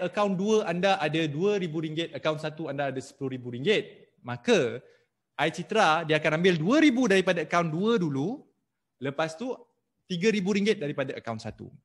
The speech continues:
That's how it works. iLestari purely from account dua anda, iSinar purely from account satu anda.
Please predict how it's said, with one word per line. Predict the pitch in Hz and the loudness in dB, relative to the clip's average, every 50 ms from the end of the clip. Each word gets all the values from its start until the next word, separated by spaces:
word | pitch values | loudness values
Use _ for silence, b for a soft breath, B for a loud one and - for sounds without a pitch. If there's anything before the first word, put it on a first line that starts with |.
| _ _ | _ _
That's | - 147 160 160 - | -2 -2 -2 0 0
how | 160 143 135 135 127 127 127 - _ - | 0 0 0 0 -4 -8 -12 -18 _ -14
it | 127 | -12
works. | 120 120 113 - _ - - - - _ _ _ _ _ _ _ _ - | -10 -10 -10 -12 _ -20 -20 -20 -20 _ _ _ _ _ _ _ _ -2
iLestari | 151 180 202 208 214 208 214 - 196 196 226 262 277 247 - - - _ - | 0 2 2 2 2 2 2 2 2 4 4 2 2 0 -4 -10 -12 _ -2
purely | 214 208 208 214 208 208 208 202 202 - | 0 2 2 2 0 0 -2 -4 -2 -2
from | 175 165 - | -2 -2 -2
account | - 135 - 151 143 139 | -4 -4 -2 -2 -2 0
dua | 135 143 143 123 117 | -2 -2 -4 -4 -4
anda, | 113 123 139 175 220 - - - _ - | -4 -2 -2 -2 -2 -4 -8 -18 _ -2
iSinar | 143 160 170 170 - 180 165 170 175 196 233 240 226 - | 0 0 0 0 -2 -6 -6 -2 -2 -2 -2 -4 -8 -14
purely | - - 196 180 180 180 175 180 | -8 -4 -2 -2 0 -2 -2 -4
from | 175 170 151 139 - | -4 -4 -6 -6 -8
account | 127 - 127 127 120 - | -10 -10 -10 -10 -8 -8
satu | 117 113 - 127 113 | -10 -12 -12 -12 -12
anda. | 98 98 98 95 95 - | -12 -12 -12 -14 -14 -16